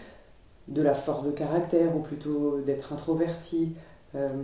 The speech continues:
on en joue, c'est évident, pendant les photos, euh, quelqu'un qui va arriver avec un haut noir, euh, extrêmement, euh, haut, avec un col roulé, euh, ça ne donnera pas du tout le même effet qu'une personne qui va arriver avec un haut rose, un col en V beaucoup plus ouvert. Euh,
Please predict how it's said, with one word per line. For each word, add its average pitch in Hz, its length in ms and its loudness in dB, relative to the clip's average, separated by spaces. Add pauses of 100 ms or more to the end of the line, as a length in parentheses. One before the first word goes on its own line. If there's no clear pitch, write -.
(340)
on 170 120 8
en 165 120 8
joue, 190 340 2
c'est - 180 -2
évident, 156 340 4
pendant 156 260 0
les 147 200 4
photos, 165 600 2
euh, 143 240 4
quelqu'un 151 260 0
qui 156 140 -4
va 151 120 0
arriver 147 260 0
avec 147 240 0
un 139 80 -2
haut 139 160 -2
noir, 156 600 2
euh, 143 160 0
extrêmement, 147 800 -2
euh, 135 100 -4 (960)
haut, 170 300 8
avec 143 180 2
un 135 40 -2
col 147 240 0
roulé, 160 540 6
euh, 139 240 2 (320)
ça - 120 -2
ne 147 60 -2
donnera 143 380 -2
pas 156 160 2
du 156 140 0
tout 185 140 -2
le 170 60 0
même 147 200 2
effet 180 420 4
qu'une 151 120 -2
personne 165 340 0
qui 165 100 -6
va 143 140 0
arriver 139 180 -2
avec 147 220 2
un 139 160 -2
haut 151 120 2
rose, 165 420 4
un 143 100 -2
col 151 240 0
en 143 140 0
V 147 200 2
beaucoup 156 280 -4
plus 151 260 -8
ouvert. 160 520 2
Euh, 143 80 -2